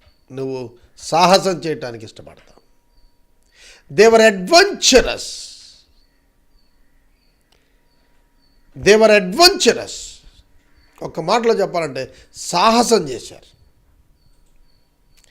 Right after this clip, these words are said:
సాహసం విశ్వాసం నుంచే పుడుతుంది. విశ్వాసం లేనివాడు సాహసం చేయలేడు. కాబట్టి వారి విశ్వాసాన్ని చూచాడు ప్రభు, వారి సాహసాన్ని చూచాడు.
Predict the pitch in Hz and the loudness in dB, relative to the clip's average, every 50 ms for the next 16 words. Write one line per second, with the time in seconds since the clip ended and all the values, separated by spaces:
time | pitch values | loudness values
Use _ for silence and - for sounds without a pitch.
0 | _ _ _ _ _ - - - - 196 220 254 254 269 294 - 294 285 247 196 | _ _ _ _ _ -18 -14 -4 0 4 4 4 4 4 4 4 2 4 4 2
1 | 196 165 - 247 262 262 254 262 247 233 240 - - 233 226 233 208 190 - 175 | 2 2 2 2 2 4 4 2 0 -2 -2 0 2 2 2 0 -4 -8 -8 -10
2 | 151 123 107 95 - _ _ _ _ _ _ _ _ _ _ _ _ _ _ _ | -10 -10 -14 -20 -20 _ _ _ _ _ _ _ _ _ _ _ _ _ _ _
3 | _ - 147 175 180 180 247 277 294 262 - 302 285 262 254 262 269 269 269 269 | _ -6 -4 -4 -2 2 4 4 6 6 6 6 6 8 8 6 6 6 6 6
4 | 262 262 254 185 233 240 254 269 254 240 269 247 202 247 240 233 240 226 180 151 | 4 4 4 2 0 0 0 0 0 -2 -4 -2 2 2 2 4 4 2 0 0
5 | 117 98 - - _ _ _ _ _ _ _ _ _ _ _ _ _ _ _ _ | -4 -12 -16 -20 _ _ _ _ _ _ _ _ _ _ _ _ _ _ _ _
6 | _ _ _ _ _ _ _ _ _ _ _ _ _ _ _ _ _ _ _ _ | _ _ _ _ _ _ _ _ _ _ _ _ _ _ _ _ _ _ _ _
7 | _ _ _ _ _ _ _ _ _ _ - 160 180 196 202 165 208 196 180 170 | _ _ _ _ _ _ _ _ _ _ -2 0 0 0 0 0 0 0 2 0
8 | 160 156 151 147 151 - 208 208 202 202 208 190 170 170 151 - 151 143 - - | 0 -2 -4 -6 -4 -2 -2 -2 0 0 -2 -4 -4 -4 -8 -10 -12 -12 -12 -14
9 | 127 101 85 - _ - 87 78 _ _ _ _ _ _ _ _ _ _ _ _ | -16 -16 -16 -18 _ -20 -20 -20 _ _ _ _ _ _ _ _ _ _ _ _
10 | _ _ _ _ _ _ - - 151 165 165 156 - 180 180 214 226 240 226 - | _ _ _ _ _ _ -6 -2 0 0 0 0 0 0 2 4 4 2 2 2
11 | 247 220 185 185 165 - 156 143 - - - 92 - - _ _ | 2 2 2 -2 -6 -8 -10 -12 -12 -14 -18 -18 -20 -20 _ _